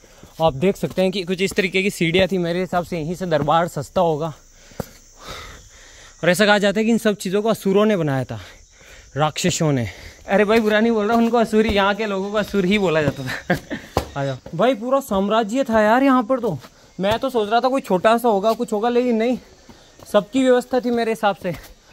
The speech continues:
राजा इधर रहेंगे ऊपर, इधर मंत्री वगैरह रहेंगे, नीचे प्रजा रहेगी। भाई कैसे ले गए होंगे इतनी ऊपर सामान यार, अगर महल ऊपर है तो। हाँ, ये सीढ़ियाँ और ये जितनी भी चीज़ें देख रहे हो ना, ये तो अभी बन रही है और अभी बनी है। मतलब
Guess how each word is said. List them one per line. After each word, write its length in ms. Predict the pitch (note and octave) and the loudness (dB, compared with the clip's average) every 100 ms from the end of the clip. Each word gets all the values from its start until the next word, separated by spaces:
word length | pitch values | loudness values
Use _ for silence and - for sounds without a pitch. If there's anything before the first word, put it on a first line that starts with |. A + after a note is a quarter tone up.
| _ - | _ -4
राजा 260 | F3 G#3+ A#3 | 2 2 2
इधर 240 | A#3 A3+ | 0 0
रहेंगे 540 | A3 A3 A3 A3+ A3+ A3 | 2 2 2 2 2 2
ऊपर, 500 | F#3+ F3+ - A#3 G3 - - _ - - - | 0 -4 0 0 0 -8 -20 _ -20 -18 -8
इधर 180 | G3 G#3+ | -4 0
मंत्री 360 | G3+ G#3 A3 | 0 2 2
वगैरह 300 | A3+ A3 A3+ | 2 2 -2
रहेंगे, 420 | A3+ G#3 G#3 A3 A3 | 0 0 0 2 2
नीचे 260 | G#3 G3+ | 0 -4
प्रजा 320 | A3 F#3+ G3 A3 | -6 -2 2 2
रहेगी। 540 | G3+ G#3+ G3 G#3 F3+ - - - | 2 -4 -4 -6 -8 -12 -10 0
भाई 260 | D#3 F#3+ | 4 4
कैसे 420 | G3+ F#3 F#3 - G3+ | 2 2 2 2 2
ले 200 | F#3+ F#3 | 4 4
गए 160 | G3+ | 2
होंगे 280 | G3 F#3+ A3 | 4 4 4
इतनी 300 | F#3+ - G3+ | 2 2 2
ऊपर 260 | F#3 G3+ F3+ | 2 0 0
सामान 460 | D#3+ D#3+ E3+ F#3 | 0 2 2 2
यार, 580 | F3 G3+ A3+ A3 G#3 F#3+ | 2 2 2 2 2 2
अगर 220 | E3 F3 | 0 2
महल 300 | F3 E3 F#3+ | 2 2 2
ऊपर 260 | D#3+ - F#3 | 0 2 2
है 120 | E3+ | 2
तो। 400 | G#3 B3 F3+ A2+ - - | 2 2 0 -6 -8 -2
हाँ, 240 | F#3+ C#4 - - | 0 0 -4 2
ये 140 | D#3+ | 2
सीढ़ियाँ 500 | G#3 E3+ E3+ G3 A3+ | 2 2 2 2 2
और 140 | A#3+ A#3+ | 2 2
ये 120 | B3 | 0
जितनी 240 | F#3+ - | -2 0
भी 100 | B3 | 0
चीज़ें 220 | B3 A#3 A#3 | 0 0 0
देख 120 | G3 | 0
रहे 100 | F#3+ | 2
हो 60 | C4+ | 2
ना, 180 | B3 B2+ - C3+ | 0 -2 -8 -4
ये 100 | F#3 | 0
तो 80 | A3+ | 2
अभी 280 | E3+ A#3 | 2 2
बन 180 | C4 G3+ | 4 2
रही 180 | F3+ A#3+ | 2 2
है 60 | B3+ | 2
और 120 | B3+ | 2
अभी 200 | F3 B3+ | 2 2
बनी 280 | G#3 G3+ F3+ | 2 2 0
है। 120 | F#2+ - | -4 -4
मतलब 200 | G3 | -2